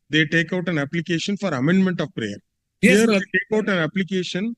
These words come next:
Speaker 1: in I A CAN number so and so, so and so,
Speaker 2: Yes.
Speaker 1: uh, for giving a supplementary affidavit. In the supplementary affidavit, there is a prayer,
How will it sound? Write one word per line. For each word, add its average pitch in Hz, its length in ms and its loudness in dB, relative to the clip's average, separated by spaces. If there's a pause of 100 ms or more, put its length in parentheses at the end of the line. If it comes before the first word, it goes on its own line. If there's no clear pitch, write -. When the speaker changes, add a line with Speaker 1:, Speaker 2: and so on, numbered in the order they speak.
(420)
Speaker 1:
in 156 220 0
I 131 100 0
A 175 300 0
CAN 165 300 0
number 165 240 -2
so 151 200 -4
and 147 120 -4
so, 151 140 -8
so 139 200 -6
and 135 120 -6
so, 240 280 -8 (240)
Speaker 2:
Yes. 160 400 -6
Speaker 1:
uh, 135 220 -6 (100)
for 180 160 -2 (340)
giving 180 280 0
a 226 60 -2
supplementary 185 640 -2
affidavit. 113 340 -10
In 190 260 4
the 247 100 0
supplementary 214 640 -2
affidavit, 196 420 -4
there 185 140 -2
is 165 100 -8
a 160 60 -4
prayer, 175 320 -6